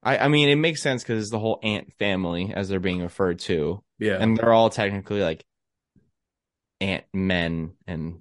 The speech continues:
Speaker 1: Wasps. And
Speaker 2: <laughs>
Speaker 1: what is Cassie's, uh,
Speaker 2: I,
Speaker 1: what's her alter
Speaker 2: I have
Speaker 1: ego?
Speaker 2: no idea. The
Speaker 1: I'm looking
Speaker 2: Flea.
Speaker 1: it up right now. <laughs> No, that's the bassist from Red Hot Chili Peppers.
Speaker 2: <laughs>
Speaker 1: He's in, uh,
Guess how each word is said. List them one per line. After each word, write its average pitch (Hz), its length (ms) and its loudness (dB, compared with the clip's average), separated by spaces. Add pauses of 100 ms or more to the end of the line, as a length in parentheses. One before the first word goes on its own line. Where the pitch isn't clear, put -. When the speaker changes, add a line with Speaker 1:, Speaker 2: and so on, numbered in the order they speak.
(140)
Speaker 1:
Wasps. - 680 -4
And 90 360 -2
Speaker 2:
<laughs> - 600 -4
Speaker 1:
what 143 200 6
is 180 300 4 (300)
Cassie's, 139 800 -2
uh, 110 500 2 (1200)
Speaker 2:
I, 110 180 -6
Speaker 1:
what's - 140 -4
her 139 260 2
alter 131 260 0
Speaker 2:
I 127 100 0
have 123 100 0
Speaker 1:
ego? 135 220 2
Speaker 2:
no 104 320 -4
idea. 95 400 -6
The 95 240 -10
Speaker 1:
I'm 107 100 -2
looking 101 260 0
Speaker 2:
Flea. 85 60 -2
Speaker 1:
it 78 60 0
up 80 220 -2
right 85 160 -2
now. 85 200 -4
<laughs> - 280 0 (680)
No, 117 140 4
that's 113 140 4
the 139 100 4
bassist 101 540 2
from 95 100 -4
Red 98 160 2
Hot 104 180 2
Chili 117 200 2
Peppers. 131 600 0 (680)
Speaker 2:
<laughs> - 680 -20
Speaker 1:
He's 113 220 -4
in, 98 180 2
uh, 90 360 0